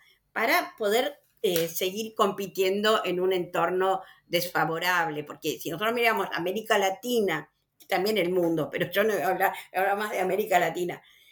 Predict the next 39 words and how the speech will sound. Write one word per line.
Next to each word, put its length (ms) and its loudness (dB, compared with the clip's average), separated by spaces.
hay 260 2
un 100 -4
proceso 420 -2
muy 240 4
fuerte 380 -2
de 100 0
concentración, 800 -2
sobre 220 -4
todo 140 -2
en 80 0
el 60 -4
sector 340 -8
industrial, 600 0
y 60 -16
también 300 0
un 100 0
retroceso 1160 -2
del 180 0
sector 400 0
industrial 640 0
en 160 0
relación, 680 0
sobre 260 -8
todo, 400 0
a 100 -6
sectores 420 -6
primarios 720 0
y 100 -4
a 60 -2
servicios. 840 -6
Entonces, 560 0
yo 100 0
creo 160 2
que 80 -4
también 300 0
el 140 -2
de 80 2
Ecuador 420 0
refleja 840 0